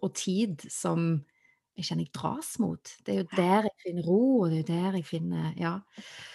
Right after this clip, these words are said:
Speaker 1: Men, ehm, hvor lang, altså, hvor lang tid kjente du at det tok for deg når du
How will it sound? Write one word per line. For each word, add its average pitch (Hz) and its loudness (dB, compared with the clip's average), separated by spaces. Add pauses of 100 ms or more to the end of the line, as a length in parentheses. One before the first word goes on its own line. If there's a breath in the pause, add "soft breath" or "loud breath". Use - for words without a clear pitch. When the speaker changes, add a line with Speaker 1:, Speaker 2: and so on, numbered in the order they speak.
(400 loud breath)
Speaker 1:
Men, 233 10
ehm, 202 10 (800)
hvor 320 10
lang, 349 8
altså, 330 4
hvor 349 8
lang 330 8
tid 311 4 (180)
kjente 262 6
du 254 6
at - -2
det - 2
tok 294 0
for - 0
deg 190 6 (100)
når 202 6
du 208 6